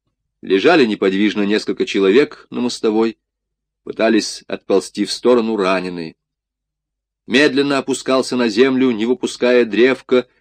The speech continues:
молодой рабочий, державший знамя. Он что-то хотел сказать, но смерть пришла к нему раньше, чем он успел произнести последнее слово. Локота склонился над ним, потом укрыл погибшего знаменем.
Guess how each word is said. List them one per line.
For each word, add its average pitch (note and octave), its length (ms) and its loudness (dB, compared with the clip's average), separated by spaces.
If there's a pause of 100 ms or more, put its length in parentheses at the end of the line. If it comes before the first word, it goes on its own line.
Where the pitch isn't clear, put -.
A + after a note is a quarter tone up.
(140)
молодой G2 440 0
рабочий, A#2 560 2
державший F2+ 560 -8
знамя. E2+ 460 -8 (680)
Он G#2+ 120 -4
что-то D3+ 300 0
хотел D#3 280 -2
сказать, D3 640 -2
но G2 200 -4
смерть B2+ 640 -8
пришла E2 400 -8
к - 120 -20
нему D2+ 260 -12
раньше, A2+ 480 -6 (580)
чем D3 300 0
он C3 120 -2
успел G2+ 400 -4
произнести F2 680 -8
последнее D2+ 640 -10
слово. D#2+ 420 -8 (1200)
Локота F#2+ 760 0
склонился A2 640 -4
над A2 160 -6
ним, G#2 260 -6 (680)
потом A2+ 320 -2
укрыл B2+ 340 0
погибшего F#2+ 640 -6
знаменем. D#2+ 640 -10